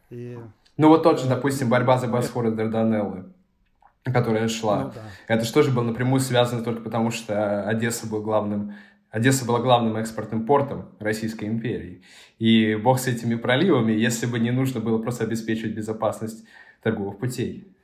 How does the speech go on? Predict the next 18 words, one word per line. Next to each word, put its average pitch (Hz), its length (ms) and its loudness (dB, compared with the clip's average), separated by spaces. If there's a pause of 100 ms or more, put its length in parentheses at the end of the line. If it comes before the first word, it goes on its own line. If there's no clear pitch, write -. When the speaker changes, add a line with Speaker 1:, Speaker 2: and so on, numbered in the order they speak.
Speaker 1:
Огромное 175 580 2
количество 156 400 -6
вещей 147 480 -8
с - 120 -14
этим 135 180 -12
связано, 175 580 -2
там, 131 340 -8
э, 131 220 -10
не 135 120 -8
знаю, 135 260 -10
какие-нибудь - 260 -12
опиумные 170 540 0
войны 143 520 0
в - 120 -20
Китае 110 680 -10
или 135 120 -8
еще 147 240 -4
что-то. 120 340 -14